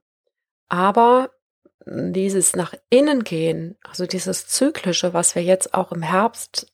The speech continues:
alle mit Sicherheit spüren, also zumindest diejenigen, die mit der Natur in irgendeiner Form noch in Resonanz sind,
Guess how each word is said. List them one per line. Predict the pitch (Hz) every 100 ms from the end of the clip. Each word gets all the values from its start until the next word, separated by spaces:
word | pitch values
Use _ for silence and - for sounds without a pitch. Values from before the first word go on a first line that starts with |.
| _
alle | 170 185 214 208 202 -
mit | 185 180
Sicherheit | - 180 170 165 165 160 -
spüren, | - - 220 196 165
also | 160 165
zumindest | - 170 170 185 180 -
diejenigen, | 185 185 175 175 165 160
die | 160 165 160 _ _ _ _ _ _ _
mit | - 170 170
der | 175
Natur | 165 160 - 185 254 254
in | - 165 160 156 -
irgendeiner | 180 185 170 160 165 165
Form | - 160 160 156
noch | 156 160 - - _ _ _ _ _ _ _ _ _ _
in | 160 165
Resonanz | 170 170 180 196 247 262 -
sind, | - 143 147 -